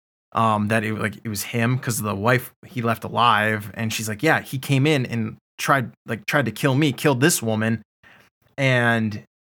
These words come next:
he ended up disappearing, and he's never been seen since. So, like, he, he's dis-, he's gone, he disappeared. Um, so he did get away with murder in a sense,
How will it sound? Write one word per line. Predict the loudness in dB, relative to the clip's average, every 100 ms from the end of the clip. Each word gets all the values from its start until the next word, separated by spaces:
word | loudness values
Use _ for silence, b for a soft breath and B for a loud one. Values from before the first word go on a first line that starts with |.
| _ _ -8
he | 2 4
ended | 4 2
up | 0 -2
disappearing, | -4 -4 -2 -2 -2 -6 -16 _ _
and | 0 2
he's | 2
never | 2 2 2
been | 0 -2 -4
seen | -4 -2 -2 -2
since. | -4 -4 -8 -8 -8 -8 _ _ _ _
So, | -4 -4
like, | 0
he, | 0
he's | 0 -2 -6
dis-, | -2 -2 -2 -4 -14 -20 _
he's | -2 2
gone, | 4 4 4 0 -8
he | -6
disappeared. | -4 -2 2 2 2 0 -4
Um, | 0 2 2 -2 -8 -12 _ _ _ _ _ _ -14 -14 _ _ _ -6
so | -2
he | 0 2 2 0 -14 -20 _
did | 2 2 4
get | 2
away | 2 0 0
with | 0
murder | 0 2 2 2 0
in | 0 0
a | 0
sense, | 0 0 0 -2 -2 -4